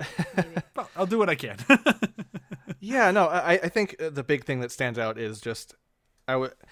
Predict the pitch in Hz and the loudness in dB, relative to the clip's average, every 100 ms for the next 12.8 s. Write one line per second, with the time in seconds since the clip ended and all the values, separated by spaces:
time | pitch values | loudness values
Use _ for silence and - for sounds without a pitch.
0 | - _ _ _ _ _ _ - 214 214 | -20 _ _ _ _ _ _ -10 -6 -4
1 | - 175 175 143 - 156 - _ _ _ | -2 -2 -2 -6 -10 -20 -20 _ _ _
2 | 151 147 147 139 143 127 123 120 117 120 | 0 6 6 6 2 0 0 -2 -2 -4
3 | 120 117 117 - 127 110 123 123 127 143 | -4 -4 -8 -2 -2 -2 -4 -2 0 -2
4 | 135 131 127 - 180 190 151 127 127 _ | -2 -6 -6 -6 -2 0 0 -2 -12 _
5 | _ 127 123 127 185 190 156 160 135 127 | _ -6 -4 -2 -2 0 0 0 -2 0
6 | 131 127 131 131 117 135 - 127 123 117 | -4 -4 -4 -4 -2 -4 -4 -4 -4 -4
7 | 110 - 160 156 151 156 143 135 131 139 | -6 -4 -4 0 0 4 4 4 2 2
8 | 135 127 123 - 123 117 117 - 190 170 | 2 2 0 2 0 0 -8 -6 -6 -2
9 | 139 160 165 151 - _ _ 143 139 160 | -2 0 2 0 -4 _ _ 0 0 0
10 | 151 139 135 127 127 127 117 117 - 117 | -6 -4 -4 -4 -4 -4 -4 -4 -6 -12
11 | 110 - 113 120 113 120 - 127 113 110 | -12 -10 -6 -6 -6 -10 -6 -4 -4 -8
12 | 117 123 113 110 - 156 120 | -8 -6 -6 -6 -4 -2 -2